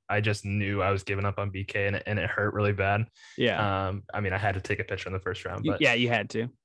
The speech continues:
Speaker 1: but, uh, and then he, he almost made it back to me. I think he was, like, two, two picks before my, my third pick. And I was like, "Is he," I
Speaker 2: Yeah.
Speaker 1: was starting to get really excited. I was like, "There's no way he makes it to me." And it got really close, but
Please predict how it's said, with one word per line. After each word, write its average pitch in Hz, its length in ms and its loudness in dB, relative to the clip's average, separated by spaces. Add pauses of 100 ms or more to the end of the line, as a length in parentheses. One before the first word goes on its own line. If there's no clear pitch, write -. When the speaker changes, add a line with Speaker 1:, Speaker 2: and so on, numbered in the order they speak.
(280)
Speaker 1:
but, 120 140 6
uh, 98 260 4 (460)
and 131 100 2
then 139 100 6
he, 147 100 6 (140)
he - 180 0
almost 139 460 4
made 117 160 2
it - 100 2
back 120 280 2
to - 100 -6
me. 98 160 2
I 95 80 0
think 135 140 0
he 127 80 2
was, 107 160 2
like, 92 200 -2
two, - 160 -6 (180)
two 139 220 6
picks 120 260 2
before 117 460 6
my, 98 340 4 (120)
my 101 240 2
third 101 400 -2
pick. 92 280 -2
And - 140 -14
I - 40 -6
was - 160 -6
like, 113 100 -4 (180)
"Is 120 140 2
he," 135 180 6
I 139 100 8
Speaker 2:
Yeah. 131 60 8
Speaker 1:
was 117 100 2
starting - 460 0
to 147 60 4
get 113 120 4
really 113 180 6
excited. 113 280 0
I - 20 -6
was 107 80 -4
like, 107 160 -2 (100)
"There's 131 220 6
no 110 280 6
way 98 200 6
he 101 120 0
makes 95 240 -2
it - 60 -14
to 98 60 -12
me." 92 120 0
And 90 120 0 (100)
it 101 160 2
got 107 180 2
really 101 200 6
close, 95 320 -2
but 80 240 -6